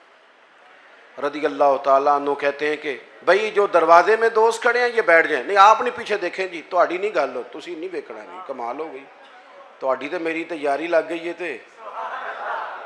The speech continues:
आप लोग बैठ जाएं जी दरवाजे में जो हैं। बस जी बस, देखे ना, मसला मुक भी गया है, इन्नी कु ते गल सी। आप तवज्जो करें,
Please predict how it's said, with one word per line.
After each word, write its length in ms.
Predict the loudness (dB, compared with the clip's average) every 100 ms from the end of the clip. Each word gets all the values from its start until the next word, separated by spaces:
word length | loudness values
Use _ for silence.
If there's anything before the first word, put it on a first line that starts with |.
| 2
आप 240 | 6 6
लोग 220 | 6 0
बैठ 220 | 4 4 4
जाएं 140 | 0
जी 100 | 0
दरवाजे 520 | 0 4 6 6 4
में 160 | 2 0
जो 140 | 0
हैं। 280 | -6 -8 -14 -20 0
बस 180 | 2 2
जी 140 | -2
बस, 240 | -6 -8 -8
देखे 280 | -12 -6 -8
ना, 140 | -8 -16 -20 -20
मसला 400 | -14 -14 -8 -8
मुक 260 | -8 -12
भी 120 | -14 -16
गया 220 | -14 -14
है, 120 | -18 _ -18
इन्नी 180 | -14 -12
कु 120 | -12
ते 120 | -12
गल 220 | -10 -10
सी। 200 | -12 -20 _ _ _ -20 -8 8
आप 220 | 8 8
तवज्जो 280 | 4 4 4
करें, 260 | 2 -2